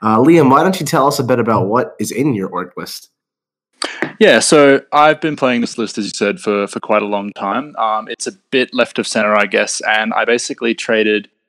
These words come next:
Speaker 2: uh, what a lot of people take. I traded all the boys, and I traded them instead for Meganobs instead. Uh, much smaller footprint, uh, a lot more tricks, and I enjoy them quite a lot. So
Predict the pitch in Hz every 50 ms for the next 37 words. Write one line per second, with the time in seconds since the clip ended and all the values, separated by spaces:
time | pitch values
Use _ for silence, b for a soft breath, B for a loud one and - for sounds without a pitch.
0 | _ _ - - 107 104 101 101 98 107 107 107 110 117 117 120 - - 113 101
1 | - 110 107 107 101 98 - - 104 101 98 - - - 123 - - _ - -
2 | 117 - - 123 117 110 110 107 98 92 92 95 113 143 180 214 220 - - -
3 | - - 117 110 107 104 104 - - 120 110 110 104 110 107 101 101 - - 113
4 | 104 101 98 95 - 107 104 101 98 101 110 113 - - 101 98 - - - -
5 | 101 101 - - - 104 98 95 _ _ _ _ _ _ _ _ _ _ - 98
6 | 98 98 110 117 113 - - 120 110 110 107 - 180 175 - 202 220 226 220 -
7 | _ _ _ _ _ _ - 110 104 104 101 107 127 - - 117 113 - - 196
8 | 208 208 - - - - - - - 110 110 110 107 107 107 104 101 101 101 101
9 | 104 101 98 104 107 - 107 104 120 151 160 151 - _ _ _ - - - 123
10 | 117 117